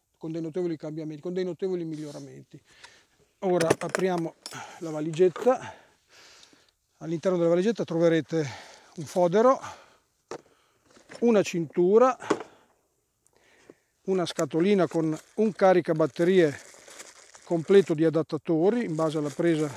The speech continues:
che si sta utilizzando. Questo è un rotolino che ho messo io per la prova. Troverete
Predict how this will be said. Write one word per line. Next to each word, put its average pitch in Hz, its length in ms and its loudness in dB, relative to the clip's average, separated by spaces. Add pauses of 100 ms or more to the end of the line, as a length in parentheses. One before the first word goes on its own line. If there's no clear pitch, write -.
(120)
che 151 120 -14
si - 100 -16
sta 151 160 -8
utilizzando. 160 840 -2 (2000)
Questo - 240 -8
è 170 60 0
un 170 40 0
rotolino 165 380 0
che 156 100 -8
ho 156 60 -4
messo 156 240 -10
io 160 100 -4
per 151 160 -12
la 151 80 -8
prova. 165 500 -2 (920)
Troverete 160 640 -2